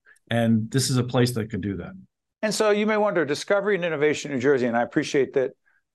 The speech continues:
Speaker 2: that Chris Palladino mentioned Edison. Um, on our sister series, Remember Them, that I do with Jackie Chicarico, we did a whole special on innovation,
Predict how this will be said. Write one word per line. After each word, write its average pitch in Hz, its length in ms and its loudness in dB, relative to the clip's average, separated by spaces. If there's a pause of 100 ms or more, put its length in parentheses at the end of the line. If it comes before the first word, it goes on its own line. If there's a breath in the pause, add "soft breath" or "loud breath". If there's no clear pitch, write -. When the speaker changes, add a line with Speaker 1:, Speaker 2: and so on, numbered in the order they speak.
Speaker 2:
that 127 260 2
Chris 139 160 -2
Palladino 131 480 0
mentioned 120 380 -2
Edison. 120 600 0 (360 soft breath)
Um, 127 320 0 (340)
on 147 140 0
our 131 300 0
sister 151 320 0
series, 131 520 0 (260 soft breath)
Remember 135 400 2
Them, 127 220 0
that 120 100 2
I - 20 0
do 113 140 0
with 113 100 0
Jackie 123 300 2
Chicarico, 117 480 0
we 110 100 0
did 120 160 2
a 117 100 2
whole 131 360 -2
special 123 540 0
on 113 260 0
innovation, 117 640 0